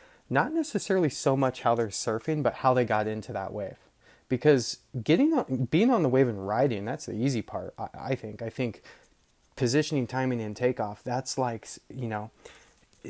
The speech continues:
so nuanced with each spot, and, and, and just being an observer and, and being humble and going, "Okay, like, how's that gonna look when I'm out there?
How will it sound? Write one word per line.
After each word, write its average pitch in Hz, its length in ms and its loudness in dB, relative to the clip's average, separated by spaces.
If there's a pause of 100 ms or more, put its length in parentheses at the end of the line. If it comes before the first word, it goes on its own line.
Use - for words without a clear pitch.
(120)
so 131 340 6
nuanced 117 720 0
with 113 240 2
each - 520 -6 (320)
spot, 117 640 0
and, 113 280 -2
and, 113 220 -4
and 113 220 -4
just - 200 -4
being 170 180 4
an 135 80 0
observer 107 640 0 (480)
and, 113 220 0
and 107 220 -2
being 117 200 2
humble 110 400 0
and 107 120 -4
going, 104 320 -4
"Okay, 107 340 -4
like, 98 380 -6 (340)
how's 123 220 2
that 123 160 2
gonna 110 220 -2
look 104 240 -2
when 104 100 -4
I'm 101 140 -6
out 98 180 -6
there? 98 260 -4